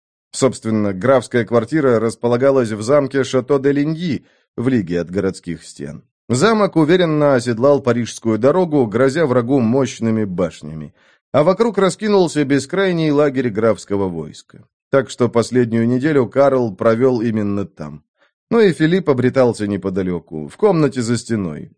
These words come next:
Шамбеллан все-таки. Утро началось со слепительного солнечного луча прямо в глаз. Де Лален выругался, проклиная восточное расположение графских покоев.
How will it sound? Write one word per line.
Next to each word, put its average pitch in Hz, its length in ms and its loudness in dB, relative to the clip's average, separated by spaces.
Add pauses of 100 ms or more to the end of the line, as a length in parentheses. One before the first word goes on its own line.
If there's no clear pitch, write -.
(120)
Шамбеллан 147 640 2
все-таки. - 460 -18 (1080)
Утро 165 340 4
началось 151 560 2
со 123 140 0
слепительного 135 720 2
солнечного 123 600 2
луча 117 380 2
прямо 101 520 0
в 87 100 -8
глаз. 80 580 -12 (220)
Де 135 180 2
Лален 175 480 4
выругался, 135 680 2
проклиная 110 640 2
восточное 104 600 0
расположение 104 680 0
графских 95 560 -4
покоев. 82 720 -10